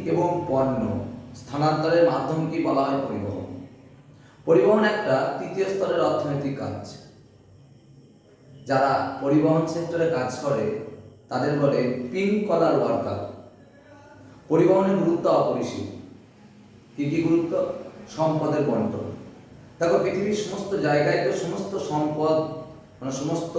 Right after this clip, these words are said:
বলো সম্পদ পাওয়া যায় না। সম্পদ বলতে কৃষি ফসল বলতে পারো, খনিজ সম্পদ বলো, সব জায়গায় তো সব কিছু পাওয়া যায় না। তাই তাদের সুষম বন্টনের জন্য পরিবহনের প্রয়োজন।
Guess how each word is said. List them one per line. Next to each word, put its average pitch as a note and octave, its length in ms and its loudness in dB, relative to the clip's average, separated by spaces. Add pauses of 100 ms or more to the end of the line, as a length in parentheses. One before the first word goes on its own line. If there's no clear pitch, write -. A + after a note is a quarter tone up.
(160)
বলো C#3+ 240 4 (220)
সম্পদ D3+ 360 0
পাওয়া D3+ 200 0
যায় E3+ 220 2
না। - 60 -4 (440)
সম্পদ D3+ 360 -2
বলতে D#3+ 260 2
কৃষি D#3+ 260 -6
ফসল C#3+ 260 -4 (120)
বলতে B2 260 -2
পারো, B2 200 0 (440)
খনিজ D#3 260 0 (160)
সম্পদ C3 300 0 (120)
বলো, A#2+ 220 -4 (500)
সব D#3 200 2
জায়গায় E3 240 2
তো E3+ 120 -4
সব D#3 160 -2
কিছু E3+ 220 -2
পাওয়া D#3 200 0
যায় - 180 -2
না। - 60 -6 (360)
তাই C#3 200 2
তাদের D3+ 300 0
সুষম F3 300 -6 (140)
বন্টনের D#3 580 0
জন্য D#3 160 -2 (140)
পরিবহনের A#2+ 520 -2
প্রয়োজন। G2+ 360 -6